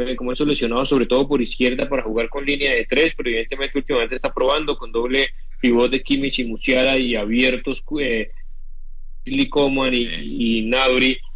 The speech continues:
Speaker 1: eh,
Speaker 2: Coman
Speaker 1: y
Speaker 2: y
Speaker 1: en la
Speaker 2: Gnabry,
Speaker 1: mitad de la
Speaker 2: sí.
Speaker 1: cancha mucho más, eh, Thomas Müller y también, eh,
Speaker 2: Sí.
Speaker 1: Sané. Y, y, bueno, el quinto hat-trick de Robert Lewandowski en esta Champions está a tres de, tanto de Messi como de Cristiano, que llevan ocho en la historia de la Champions, sin duda alguna, pues,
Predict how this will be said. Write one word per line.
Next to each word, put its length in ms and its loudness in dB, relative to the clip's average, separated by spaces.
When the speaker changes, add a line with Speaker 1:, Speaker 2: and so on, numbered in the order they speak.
Speaker 1:
eh, 320 2
Speaker 2:
Coman 80 0
Speaker 1:
y 20 2
Speaker 2:
y 20 0
Speaker 1:
en 60 -2
la 60 -2
Speaker 2:
Gnabry, 120 -2
Speaker 1:
mitad 120 2
de 60 4
la 60 2
Speaker 2:
sí. 60 0
Speaker 1:
cancha 180 -2
mucho 240 -2
más, 240 0
eh, 100 0
Thomas 280 -2
Müller 240 2
y 80 2
también, 500 2
eh, 280 2
Speaker 2:
Sí. 100 -2
Speaker 1:
Sané. 340 0
Y, 400 0
y, 40 0
bueno, 200 -2
el 120 -2
quinto 500 2
hat-trick 420 -4
de 100 -4
Robert 360 -6
Lewandowski 560 -4
en 60 -2
esta 180 -4
Champions 480 -4
está 320 0
a 120 0
tres 340 2
de, 280 0
tanto 220 -6
de 100 -2
Messi 280 0
como 180 -2
de 80 0
Cristiano, 280 -2
que 60 2
llevan 180 2
ocho 300 0
en 140 2
la 80 4
historia 380 2
de 100 2
la 100 -2
Champions, 360 -4
sin 120 -6
duda 160 2
alguna, 380 -2
pues, 280 2